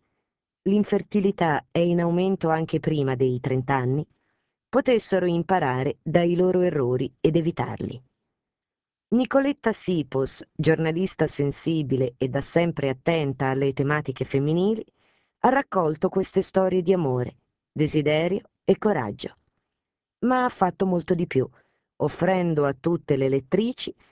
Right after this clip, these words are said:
una guida preziosa e insostituibile, proprio perché nasce da esperienze reali e concrete, comuni a una vasta comunità silenziosa,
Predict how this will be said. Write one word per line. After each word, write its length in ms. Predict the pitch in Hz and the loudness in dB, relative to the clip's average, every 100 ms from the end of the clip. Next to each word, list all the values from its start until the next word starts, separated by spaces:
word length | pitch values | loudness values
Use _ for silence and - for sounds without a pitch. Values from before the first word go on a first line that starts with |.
| _ | _
una 260 | - 240 254 | -2 0 0
guida 380 | 226 208 175 165 | 0 0 2 0
preziosa 840 | 170 160 - 202 208 190 180 - | 0 -4 0 2 2 0 0 0
e 240 | - 180 - | 2 2 2
insostituibile, 1200 | 196 208 - 185 - 185 165 165 127 127 131 - _ _ _ _ _ | 2 0 2 -2 0 -2 0 0 0 -2 -4 -6 _ _ _ _ _
proprio 560 | - 220 170 156 220 - _ | -2 0 0 0 -2 -2 _
perché 300 | 165 147 190 | -4 0 2
nasce 500 | 170 143 160 - 180 | 2 0 -2 0 0
da 140 | 147 | 0
esperienze 720 | 139 - 147 147 156 151 - 147 | -2 -2 -2 0 0 -2 -2 0
reali 480 | 160 135 156 147 | 0 0 0 0
e 60 | 135 | 0
concrete, 580 | 160 160 190 147 - - _ _ _ - | 0 0 0 -2 -6 -16 _ _ _ -2
comuni 600 | 226 240 156 147 180 - - | 2 2 2 2 0 -2 -2
a 120 | 180 | 0
una 280 | 180 180 175 | 0 0 0
vasta 360 | 185 196 - | 0 0 -4
comunità 540 | 165 165 160 156 156 170 | -2 -2 0 0 -2 -2
silenziosa, 760 | - 156 156 - 117 123 120 | -2 0 0 -2 -2 -2 -4